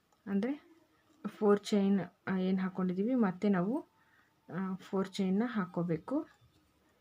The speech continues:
ಒಂದು, ಎರಡು, ಮೂರು, ನಾಲ್ಕು.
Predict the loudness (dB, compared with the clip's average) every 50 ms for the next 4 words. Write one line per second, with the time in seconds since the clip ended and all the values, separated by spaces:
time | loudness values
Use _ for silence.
0 | _ _ _ _ -8 -4 -4 -4 -2 -4 -6 -8 -8 -12 _ _ _ _ _ _
1 | _ _ _ _ _ _ _ _ _ _ _ _ _ _ _ _ _ _ _ _
2 | _ _ _ _ _ _ _ _ _ _ -8 -6 -6 -6 -4 -4 -4 -4 -4 -4
3 | -6 -6 -8 _ -20 _ _ _ _ _ _ _ _ _ _ _ _ _ _ _
4 | _ _ _ _ _ _ _ _ _ _ _ _ _ _ _ _ _ _ _ _
5 | _ _ _ _ _ _ _ _ _ _ _ _ _ _ _ _ _ -8 -6 -6
6 | -4 -4 -6 -6 -6 -8 -8 -10 _ _ _ _ _ _ _ _ _ _ _ _
7 | _ _ _ _ _ _ _ _ _ _ _ _ _ _ _ _ _ _ _ _
8 | _ _ _ _ _ _ _ _ _ _ _ _ _ _ _ _ _ _ _ _
9 | _ _ _ _ _ -4 -2 -2 -2 -2 -4 -6 -8 -10 -12 -16 -16 -16